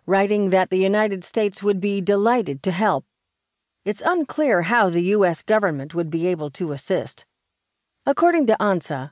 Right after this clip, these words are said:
Bambino Gesù Hospital President Mariella Enoch said Monday,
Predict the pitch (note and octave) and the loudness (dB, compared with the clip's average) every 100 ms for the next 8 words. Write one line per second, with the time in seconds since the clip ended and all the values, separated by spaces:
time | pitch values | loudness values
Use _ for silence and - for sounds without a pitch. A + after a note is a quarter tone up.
0 | - F#3+ G3 B3 C4 A#3 G3 G#3+ A#3 G#3+ | -2 0 2 2 2 2 2 2 0 0
1 | G3 F3 A3 G#3+ - F#3 F3 - F#3 E3+ | -2 0 0 -2 -2 -2 -2 0 0 0
2 | E3 E3 - _ - F#3 G3+ G#3 G#3+ F#3+ | 0 -2 -2 _ -2 0 2 2 4 2
3 | - C4+ F#3+ C#3 C#3 - F3+ D#3 F3+ G3 | 2 0 0 -4 -10 -4 -2 0 0 0
4 | C#3+ B2+ | -2 -6